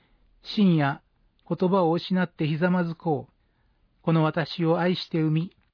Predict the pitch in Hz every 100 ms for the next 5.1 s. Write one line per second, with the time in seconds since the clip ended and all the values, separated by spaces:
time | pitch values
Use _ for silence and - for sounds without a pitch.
0 | _ _ _ _ _ _ _ _ _ 160
1 | - 170 196 - 190 165 165 175 180 -
2 | 139 - _ _ _ _ _ _ _ _
3 | 180 202 196 170 180 - - 156 165 -
4 | 196 202 196 175 - 170 185 175 165 165
5 | 185